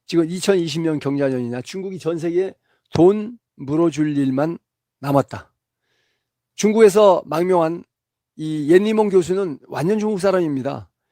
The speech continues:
쉽게 말하면 이 우리나라 바다만 건너고 있는 천진, 텐진 사람이고요. 거기에서 공부를 잘해가지고 이 의사가 되고 또 박사가 된 다음에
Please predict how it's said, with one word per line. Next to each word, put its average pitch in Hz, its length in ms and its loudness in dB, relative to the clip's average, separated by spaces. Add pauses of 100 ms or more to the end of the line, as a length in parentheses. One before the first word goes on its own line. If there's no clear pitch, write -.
(360)
쉽게 - 260 2
말하면 240 340 4
이 170 80 -2
우리나라 202 500 4
바다만 196 400 0
건너고 185 280 0
있는 170 240 -4 (140)
천진, 180 480 -6 (200)
텐진 233 380 -4
사람이고요. 151 720 -2 (640)
거기에서 196 720 2
공부를 165 360 -4
잘해가지고 151 840 -4 (420)
이 139 540 -4
의사가 170 380 2
되고 147 400 -4 (100)
또 151 140 -4
박사가 139 400 -8
된 135 140 -6
다음에 123 420 -8